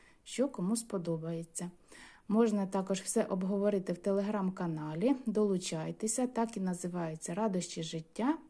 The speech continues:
Я залишу посилання, і там можна буде теж з вами поспілкуватися. Є ось такі чайні пари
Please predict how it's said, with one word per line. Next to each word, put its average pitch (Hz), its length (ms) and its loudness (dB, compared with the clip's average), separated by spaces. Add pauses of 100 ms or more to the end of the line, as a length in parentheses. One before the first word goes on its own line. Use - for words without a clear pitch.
Я 190 280 2 (100)
залишу 180 460 0
посилання, 233 760 2 (440)
і 294 140 4
там 247 300 4
можна 202 420 4
буде 220 380 0 (600)
теж 226 420 0
з 185 140 -4
вами 202 360 2
поспілкуватися. 170 1160 -4 (960)
Є 202 380 6
ось 202 220 2
такі 180 500 -2
чайні 196 440 4
пари 165 600 2